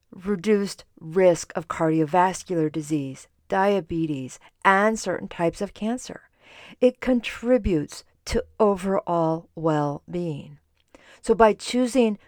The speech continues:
wholesome foods, healthier foods,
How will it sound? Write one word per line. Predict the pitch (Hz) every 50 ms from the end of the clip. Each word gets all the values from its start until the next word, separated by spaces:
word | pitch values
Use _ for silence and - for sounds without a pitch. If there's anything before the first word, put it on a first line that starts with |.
| _ _ _ _
wholesome | _ _ - - 240 240 254 247 - - 247 226
foods, | 208 - 175 156 135 101 - - - _ _ _ _
healthier | - - - 233 254 247 - - - 240 220 196 165 170 185 214 214 185 - -
foods, | - - - 175 165 156 156 175 208 214 - -